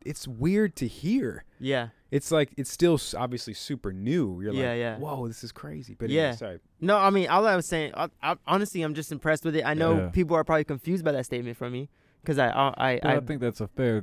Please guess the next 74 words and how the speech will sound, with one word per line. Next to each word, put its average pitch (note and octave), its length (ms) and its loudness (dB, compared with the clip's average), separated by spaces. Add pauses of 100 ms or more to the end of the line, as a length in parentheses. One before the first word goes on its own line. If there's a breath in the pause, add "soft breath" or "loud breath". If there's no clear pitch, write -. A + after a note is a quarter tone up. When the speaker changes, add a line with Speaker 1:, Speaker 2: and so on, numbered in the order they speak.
Speaker 3:
you A2+ 160 -2
didn't C#3+ 200 0
know F2+ 100 2
what F2 140 -2
this F2 180 -8
was E2+ 80 -10
gonna E2 220 -6
do. E2 260 -8
You C#3 100 -2
Speaker 2:
No, A3 80 8
Speaker 3:
didn't A3+ 60 6
Speaker 2:
no, A3 80 6
Speaker 3:
know F#3+ 60 8
how F3+ 140 2
Speaker 2:
when F3 100 8
Speaker 3:
this E3+ 60 6
Speaker 2:
I E3 40 6
Speaker 3:
would D#3 100 0
Speaker 2:
say, F#3 160 2
Speaker 3:
go. F3 60 -2
Speaker 2:
when E3 100 2
I D#3+ 60 4
say F3 140 0
confused, F3 360 -2
it's D3+ 140 -4
'cause - 140 -6
I, D3 180 2
I, C3+ 280 0
I C3+ 40 2
push G3 340 2
you E3 80 -2
guys B2+ 220 0
so B2+ 160 -4
hard, B2 220 -2
and B2+ 80 -6
I'm C3 80 -6
like, B2+ 140 -2
"I G#2+ 80 4
Speaker 3:
Right. F2 40 0
Speaker 2:
see D#3 180 2
it's D3 140 0
going C3+ 260 0
so A#2 140 -2
Speaker 1:
Mm. F2+ 40 -8
Speaker 2:
far." D3+ 240 4
But, C3+ 180 -2 (260 loud breath)
but E3+ 140 2
that's, C4 200 4
like, F#3 140 2
my E3 160 4
point F#3 320 0
in, D3+ 180 -4
in D3 220 -2
the C#3+ 80 0
last D#3+ 280 2
episode, B2+ 540 -2 (300 soft breath)
um, C3 260 0
or C#3+ 100 2
two - 300 2
episodes C#3+ 380 2
ago. B2 360 2
Speaker 1:
Mm-hmm. G2+ 260 -14
Speaker 2:
People F3+ 240 2
were D#3+ 100 6
like, C3+ 300 0
"You F#3+ 80 -2
gotta G3 200 4
be E3+ 140 0
happy D#3+ 400 2
for D3+ 140 -6
where C#3+ 260 2
it C#3 60 0
is." G#3 280 -2
Speaker 1:
Yeah. A2 260 -2